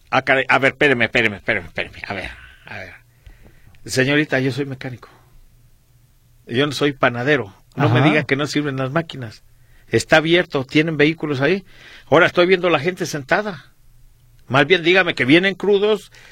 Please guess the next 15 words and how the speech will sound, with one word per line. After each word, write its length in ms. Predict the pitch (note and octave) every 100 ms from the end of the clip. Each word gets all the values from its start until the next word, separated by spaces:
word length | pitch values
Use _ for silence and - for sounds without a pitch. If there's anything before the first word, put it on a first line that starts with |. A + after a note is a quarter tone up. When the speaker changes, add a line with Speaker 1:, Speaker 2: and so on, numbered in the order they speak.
| -
Speaker 1:
deme 300 | - D3 D#3+
otra 180 | F3+ F#4
Speaker 2:
Ajá, 140 | F#4 D#4+
Speaker 1:
explicación, 460 | D3 - G#3+ A3
pero 140 | D#3+ C3+
no 140 | B2+
me 80 | C3
Speaker 2:
sí. 60 | C3
Speaker 1:
diga 200 | C3+ C3
que 120 | C#3
no 100 | C#3+
sirven 240 | C#3+ D3+
las 100 | E3+ G3
máquinas". 480 | G#3+ F#3+ E3 - - _ - - - -
"Señor", 640 | - - C#3 F3+ A3 E3